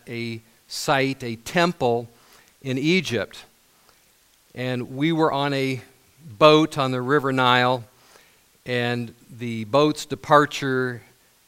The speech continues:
uh, got delayed for quite some time, and we ended up being late to our next site and so forth.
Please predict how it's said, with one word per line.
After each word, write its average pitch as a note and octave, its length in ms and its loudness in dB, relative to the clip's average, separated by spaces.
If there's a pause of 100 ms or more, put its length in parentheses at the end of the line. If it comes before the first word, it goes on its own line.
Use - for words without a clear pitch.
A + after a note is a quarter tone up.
(180)
uh, G2 200 -14 (120)
got B2+ 280 -2
delayed B2+ 520 -2
for G#2+ 500 -8 (440)
quite D#3 320 0
some C3 240 -6
time, C3+ 460 0
and G#2+ 120 -4
we A#2+ 120 -6
ended B2 180 -4
up A#2+ 220 -4 (2250)
being B2+ 220 -2
late B2+ 340 0
to B2+ 120 -10
our A2 120 -4
next - 580 -6
site B2 500 -2
and A2 140 -10
so C3 220 -6
forth. A#2+ 360 -4